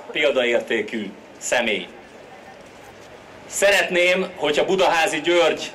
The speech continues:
neve is elhangozna, amikor összefogásról beszélünk, hiszen ő a másik olyan személy, aki nélkül nemzeti ellenállás nem lehetne. Óriási szükségünk van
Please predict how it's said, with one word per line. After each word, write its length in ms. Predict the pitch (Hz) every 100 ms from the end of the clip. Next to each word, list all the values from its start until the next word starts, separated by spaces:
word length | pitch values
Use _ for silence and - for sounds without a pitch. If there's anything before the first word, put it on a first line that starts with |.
| -
neve 260 | 135 156
is 140 | 147 -
elhangozna, 640 | 160 143 143 135 135 139
amikor 240 | 135 135 143
összefogásról 680 | 143 147 135 139 131 - 127
beszélünk, 640 | 147 - 135 120 117 - - - - - - -
hiszen 220 | 123 160
ő 80 | 185
a 60 | 175
másik 360 | 185 185 190
olyan 220 | 190 180 160
személy, 520 | - 175 165 151 123 - - - - - - - - -
aki 500 | 156 202 185 170 170 - - - - -
nélkül 680 | 156 190 190 202 202 196 -
nemzeti 480 | 180 196 185 170 185
ellenállás 720 | 190 190 190 185 185 185 - -
nem 180 | 185 190
lehetne. 680 | 185 180 165 143 143 127 98 - - - - - - - - - - - - - - - - - - - - - - - - - - - - - - - - - - - - - - - -
Óriási 520 | 196 202 202 185 190
szükségünk 720 | - 208 202 208 180 175 170
van 340 | 170 175 135